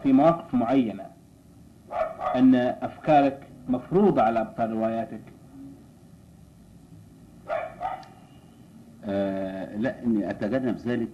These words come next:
Speaker 2: ما استطعت. الشخصية لها استقلالها الذاتي، ويجب تكون حرة في التعبير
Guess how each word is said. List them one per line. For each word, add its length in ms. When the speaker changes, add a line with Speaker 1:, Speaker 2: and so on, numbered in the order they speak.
Speaker 2:
ما 120
استطعت. 560
الشخصية 760
لها 320
استقلالها 440
الذاتي، 440
ويجب 360
تكون 460
حرة 360
في 40
التعبير 480